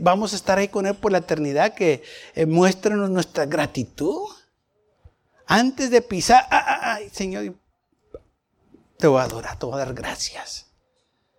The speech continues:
¿Ah? Así debe de ser.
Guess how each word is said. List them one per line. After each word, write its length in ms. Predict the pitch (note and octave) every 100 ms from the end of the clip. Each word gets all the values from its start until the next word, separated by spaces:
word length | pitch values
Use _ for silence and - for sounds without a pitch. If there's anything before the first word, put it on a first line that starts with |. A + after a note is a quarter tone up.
| _ _ _ _ _ _ _ - -
¿Ah? 300 | C3+ C#3 B3+ _ _ _ _ _ D#3+
Así 220 | - D#3
debe 200 | F3 F#3
de 120 | G3+
ser. 340 | - - G#4